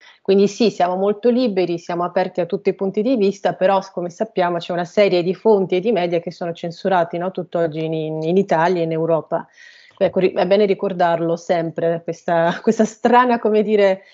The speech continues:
situazione, quindi a parole l'essere molto democratici, poi nei fatti però accadono cose un po' strane, ecco, un po' strane.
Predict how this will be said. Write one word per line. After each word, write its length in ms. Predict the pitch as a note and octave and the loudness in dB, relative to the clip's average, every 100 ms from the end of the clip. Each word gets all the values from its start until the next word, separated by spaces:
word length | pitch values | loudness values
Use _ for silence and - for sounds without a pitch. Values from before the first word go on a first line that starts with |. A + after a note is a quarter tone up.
| _ | _
situazione, 840 | _ - A3 A3 A3 - G3 F3 F3 | _ -6 -4 -4 -4 -4 -2 -2 -4
quindi 180 | F#3 F3+ | -4 -4
a 80 | F#3 | -2
parole 400 | F#3+ G#3 G#3 F#3+ | 0 2 2 0
l'essere 360 | F#3+ - F#3 | -2 -4 -6
molto 280 | F#3 F3+ G3 | -6 -6 -6
democratici, 840 | F3+ G#3 A#3+ G3+ E3+ F3 F3 G3 | -4 -4 -2 0 0 -2 -10 -10
poi 160 | - F3+ | -6 -4
nei 120 | F#3+ | -4
fatti 400 | G3+ F3 E3 F3 | -4 -4 -4 -8
però 300 | E3+ F3+ E3+ | -4 -2 2
accadono 500 | E3 E3+ F3 F3 F3 | 0 0 -2 -2 -4
cose 200 | F3 F3 | -4 -4
un 100 | F3 | -6
po' 100 | E3+ | -8
strane, 560 | F#3 - F#3+ E3 D#3+ E3 | -10 -2 -2 -2 -6 -10
ecco, 220 | - E3 | -12 -12
un 80 | E3 | -10
po' 120 | F#3 | -12
strane. 580 | - F3+ E3 D#3+ E3 | -10 -6 -4 -4 -8